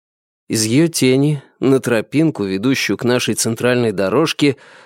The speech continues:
выступила высокая молодая женщина, одетая в длинное маньчжурское платье ципао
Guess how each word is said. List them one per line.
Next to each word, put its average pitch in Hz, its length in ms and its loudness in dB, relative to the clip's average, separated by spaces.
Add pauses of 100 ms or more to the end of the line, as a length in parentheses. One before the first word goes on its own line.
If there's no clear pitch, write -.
выступила 160 640 0
высокая 165 580 0
молодая 147 480 2
женщина, 110 680 -2
одетая 135 420 0
в 113 60 -4
длинное 147 400 2
маньчжурское 131 680 0
платье 127 420 -2
ципао 127 640 -2